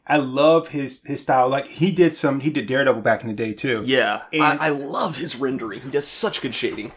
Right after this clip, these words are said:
Speaker 1: I love how his characters are, they always, they're always, like, s-, extending out, like,
Speaker 2: Mm-hmm.
Speaker 1: the, the way he draws them. And it's like, there's always these, these, these long, like, shots of, like, their, their leg is all the way back here, their arm is all the way forward.
Speaker 2: Yep,
Speaker 1: And it's,
Speaker 2: yeah.
Speaker 1: it's, it's so, and,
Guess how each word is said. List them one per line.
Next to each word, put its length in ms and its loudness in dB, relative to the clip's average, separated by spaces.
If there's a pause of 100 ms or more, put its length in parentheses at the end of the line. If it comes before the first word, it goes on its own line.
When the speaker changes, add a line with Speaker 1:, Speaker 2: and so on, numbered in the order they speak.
(200)
Speaker 1:
I 140 2
love 320 4
how 140 2
his 180 -6
characters 440 2
are, 120 0
they 120 8
always, 320 6
they're 280 2
always, 320 4
like, 140 0
s-, 180 -10
extending 800 0
out, 300 0
like, 140 0
Speaker 2:
Mm-hmm. 100 0
Speaker 1:
the, 160 0
the 100 -2
way 140 4
he 120 0
draws 420 2
them. 280 -4
And 500 -4 (220)
it's 140 -4
like, 100 2
there's 220 -2
always 240 4
these, 180 -6
these, 280 -2
these 300 -6
long, 760 2
like, 120 -2
shots 240 0
of, 80 -8
like, 160 0
their, 420 4 (240)
their 100 2
leg 340 4
is 80 -4
all 100 4
the 80 2
way 20 -2
back 200 0
here, 120 2
their 180 -4
arm 260 4
is 120 0
all 160 4
the 80 0
way 20 0
forward. 500 2
Speaker 2:
Yep, 0 -
Speaker 1:
And 20 -2
it's, 160 0
Speaker 2:
yeah. 140 4 (240)
Speaker 1:
it's, 440 0
it's 200 0
so, 220 4 (140)
and, 280 -4